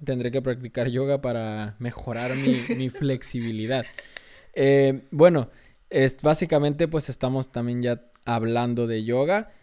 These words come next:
Speaker 1: También me gustaría preguntarte acerca de, ya es otro tema, quiero tocar otro tema.
Speaker 2: Ujú, ujú.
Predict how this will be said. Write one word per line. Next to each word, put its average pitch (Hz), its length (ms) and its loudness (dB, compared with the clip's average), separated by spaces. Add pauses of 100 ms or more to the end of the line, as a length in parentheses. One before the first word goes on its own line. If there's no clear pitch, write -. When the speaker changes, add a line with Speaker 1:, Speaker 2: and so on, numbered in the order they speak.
(140)
Speaker 1:
También 139 300 2
me 170 80 2
gustaría 139 480 0
preguntarte 139 760 -2
acerca 139 840 -2 (120)
de, 131 1040 0 (100)
ya 147 400 4
es 143 260 2
otro 143 300 0
tema, 180 360 0 (240)
quiero 131 220 0
tocar 123 260 -2
otro 123 180 -6
tema. 196 340 0
Speaker 2:
Ujú, - 60 -18 (160)
ujú. 214 320 -6